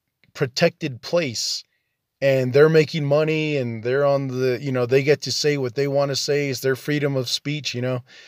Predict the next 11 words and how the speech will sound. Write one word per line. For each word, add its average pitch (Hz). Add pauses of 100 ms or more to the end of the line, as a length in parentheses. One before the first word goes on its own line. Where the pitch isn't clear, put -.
(880)
Um, 117 (600)
on 135
the 131
real, 156 (680)
the 131
real 175
side 127
of 113
what's 139
going 127
on, 123